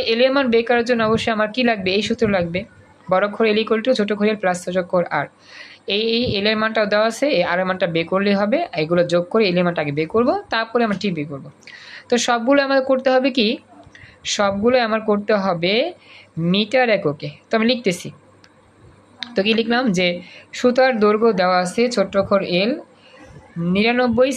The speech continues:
সেন্টিমিটার। তো এরপরে আমরা কি করব? এরপরে আমরা লিখব যে আমাদের এখানে সেন্টিমিটারটা হবে একশো। আচ্ছা, এটা আমি সেন্টিমিটার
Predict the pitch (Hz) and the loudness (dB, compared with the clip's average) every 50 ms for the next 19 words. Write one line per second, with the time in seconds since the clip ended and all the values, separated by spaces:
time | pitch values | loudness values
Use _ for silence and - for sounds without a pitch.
0 | - - 190 175 175 - 175 175 185 180 190 147 143 - - - - - - - | -4 -4 -6 -4 -4 -2 -2 -2 -2 -2 -2 -4 -4 -6 -12 -14 -14 -14 -14 -16
1 | - - - - - - - - - - - - - - _ - 233 - 240 233 | -20 -20 -20 -20 -20 -20 -20 -20 -20 -20 -20 -20 -20 -20 _ -4 -2 2 2 2
2 | 247 240 277 294 285 277 254 240 208 - 196 180 - 180 185 202 240 302 294 226 | 2 2 2 2 2 2 0 -2 -2 -2 -4 0 0 0 2 2 0 0 2 0
3 | 202 196 - - 233 226 208 190 175 180 196 226 233 190 185 185 160 151 160 180 | -2 -2 0 0 0 2 2 0 0 0 0 0 0 0 -2 -4 -2 -2 0 2
4 | 220 294 277 170 160 156 147 147 151 147 156 156 160 156 - 180 165 147 165 185 | 2 2 0 0 0 -2 0 0 0 0 0 0 0 -2 -4 -6 -4 -2 -2 -2
5 | 226 320 - - - - - - - - - - - - - - - _ _ - | -2 -4 -6 -12 -20 -20 -20 -20 -20 -20 -20 -20 -20 -20 -20 -20 -20 _ _ -20
6 | - _ _ _ - - - - 220 214 220 247 254 240 240 240 233 - 254 240 | -20 _ _ _ -20 -10 -6 -4 -4 -2 -2 0 0 2 2 0 0 0 0 0
7 | 226 208 202 196 202 247 294 302 - 208 214 208 208 - - - - 214 220 254 | 2 0 0 2 2 2 0 0 0 -2 -4 -4 -4 -8 -8 -4 0 0 2 2
8 | 320 - 214 202 - 196 190 185 202 208 208 208 214 208 208 208 208 208 - - | 0 0 -2 -2 -2 -2 -2 -2 -2 -2 0 0 -2 -2 -2 -4 -4 -8 -12 -18
9 | - - - - _ _ - - - - - - - - _ _ _ _ - - | -20 -20 -20 -20 _ _ -20 -20 -20 -20 -20 -20 -20 -20 _ _ _ _ -20 -20
10 | - - - 202 196 196 214 214 214 208 214 214 | -20 -6 -4 -4 -2 -2 -2 -4 -2 -2 -2 -2